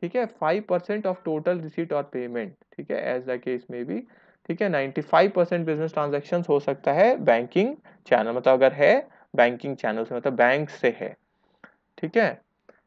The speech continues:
अ, यहाँ पे किसको बोल रहा है, ठीक है, एक मिनट स्टार्ट करते हैं। ठीक है, तो अब इस लिमिट को, जो ये एक करोड़ था, उसको कितना बढ़ा के कर दिया गया है?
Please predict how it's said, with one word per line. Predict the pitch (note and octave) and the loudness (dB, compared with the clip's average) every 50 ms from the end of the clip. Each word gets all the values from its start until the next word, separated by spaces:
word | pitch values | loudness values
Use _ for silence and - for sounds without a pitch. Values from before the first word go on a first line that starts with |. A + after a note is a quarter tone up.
| _ _ _ _ _ _ _ | _ _ _ _ _ _ _
अ, | - D#3 C#3+ B2+ - D#2+ - - - - A2 - - - - E3 D#3+ | -18 -16 -14 -12 -12 -12 -12 -12 -12 -12 -14 -14 -14 -14 -14 -12 -10
यहाँ | - C#3 C3+ C3 C#3 C#3+ | -8 -8 -6 -6 -8 -8
पे | D3 - D3+ D#3 E3 F3 | -4 -2 -2 0 0 -2
किसको | E3+ - C3+ - - _ - - C#3+ | -2 -4 -4 -4 -8 _ -4 -4 -2
बोल | C#3 C#3 C#3 C#3 C3+ | 0 2 2 2 0
रहा | C3+ C3+ C3+ C3+ C3+ C#3 C3+ | 0 -4 -8 -8 -10 -10 -12
है, | C3+ C3+ C#3+ D#3+ F#3 A3 A#3+ A#3+ _ _ _ _ _ _ _ _ - | -10 -8 -6 -4 -4 -6 -8 -10 _ _ _ _ _ _ _ _ -16
ठीक | - - - - | -16 -10 -8 -8
है, | F3+ - - F#3 D#3+ | -8 -8 -8 -8 -8
एक | B2 A#2+ - - - | -6 -6 -8 -10 -12
मिनट | A#2+ A#2+ C3 | -12 -10 -8
स्टार्ट | - - - - - - | -8 -10 -10 -12 -14 -14
करते | - - _ - - | -14 -14 _ -16 -18
हैं। | - - _ _ _ _ _ _ _ _ _ _ _ _ - - - - - - - - - _ _ - | -18 -20 _ _ _ _ _ _ _ _ _ _ _ _ -20 -20 -20 -20 -20 -20 -20 -20 -20 _ _ 0
ठीक | F#3+ G3 - | 2 4 6
है, | D4 - | 6 8
तो | - - E3+ | 8 6 8
अब | - - F3+ F3+ | 8 8 6 6
इस | G3 G3 G3 G#3 | 4 2 4 6
लिमिट | G#3 G#3 G#3 G#3+ G#3+ A3 | 6 8 8 6 6 6
को, | - A#3 B3+ B3+ | 6 6 8 8
जो | G3+ G3+ | 10 8
ये | G3+ G3+ G3+ | 8 8 8
एक | F#3+ G3 G3+ G#3 - | 8 8 8 8 8
करोड़ | - G3+ G3+ G3+ G3+ G3+ | 8 10 10 10 8 8
था, | G3+ - G3 A3 A#3+ | 6 6 8 8 8
उसको | D4 - F#3+ - - G3 | 8 6 2 2 0 2
कितना | F#3+ G3+ G3 - G3+ G3 | 2 2 4 4 4 6
बढ़ा | F#3+ F#3+ F#3+ G3 G3+ | 6 6 6 6 4
के | G3+ G#3 | 2 2
कर | G3+ - G3 G3 | 4 4 4 4
दिया | G3 G3+ G3+ G3 | 6 6 6 6
गया | G3+ G3 G3+ G3+ | 8 8 8 6
है? | G3+ G#3 B3+ D4 D#4+ - | 8 8 8 6 6 4